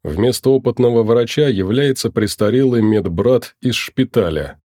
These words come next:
Яйцеголовые вздумали тащить с собой самоходку,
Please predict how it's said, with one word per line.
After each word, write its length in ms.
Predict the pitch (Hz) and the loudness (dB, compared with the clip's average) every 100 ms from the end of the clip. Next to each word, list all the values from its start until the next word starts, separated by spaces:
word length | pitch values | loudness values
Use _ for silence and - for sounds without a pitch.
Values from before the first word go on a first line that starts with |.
| _ _ _ - | _ _ _ -6
Яйцеголовые 800 | 80 82 - 110 117 143 123 113 | -4 -2 -2 0 0 2 2 0
вздумали 500 | 90 95 131 113 104 | 0 0 2 2 -2
тащить 540 | - 110 101 - 139 | 0 -2 -2 -2 -4
с 80 | - | -4
собой 380 | - 101 113 120 | -2 -2 0 -2
самоходку, 1000 | - 117 123 123 - 104 - 85 73 | -2 0 0 0 0 -2 -4 -8 -8